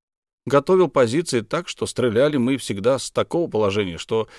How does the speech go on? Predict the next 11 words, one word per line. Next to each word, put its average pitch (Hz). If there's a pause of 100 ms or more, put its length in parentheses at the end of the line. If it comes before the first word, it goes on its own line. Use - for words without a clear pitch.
(100)
ходовая 123
у 123
нас 135
всегда 113
была 120
прикрыта. 123 (600)
И 135
позиция — 151 (420)
это 123
не 156
окоп, 151